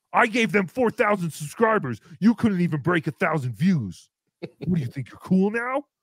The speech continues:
What do you think, you're at the cool kids table?" Yep. Yay! John Doe, five dollars. "You need to be my twenty-four hour life coach, Tukey." I can't do that. I have my own life, which is fucked up, and I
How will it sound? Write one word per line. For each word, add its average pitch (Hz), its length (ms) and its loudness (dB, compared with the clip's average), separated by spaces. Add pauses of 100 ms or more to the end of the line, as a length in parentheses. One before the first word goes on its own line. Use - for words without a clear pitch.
(140)
What 254 100 -6
do 208 60 -2
you 143 60 -6
think, 165 180 -6
you're 135 120 -4
at 120 80 -8
the - 60 -12
cool 208 220 0
kids 226 280 -8
table?" 294 480 -4 (1000)
Yep. 254 320 0 (800)
Yay! 392 1600 6 (1200)
John 208 280 -2
Doe, 240 200 2
five 196 200 -2
dollars. 165 280 0
"You 165 140 -2
need 190 280 -4
to 196 120 -6
be 175 320 -6 (200)
my 151 140 -2
twenty-four 190 560 -2
hour 180 220 2
life 180 280 -2
coach, 170 320 -4
Tukey." 185 440 -16 (880)
I 370 40 -12
can't 427 300 -6
do 427 220 -12
that. - 140 -6
I - 80 -8
have 392 120 -8
my 415 80 -8
own 403 300 -4
life, - 260 -12 (880)
which - 160 -6
is - 80 -18
fucked - 380 -4
up, 392 180 0
and 339 100 -8
I 330 80 -4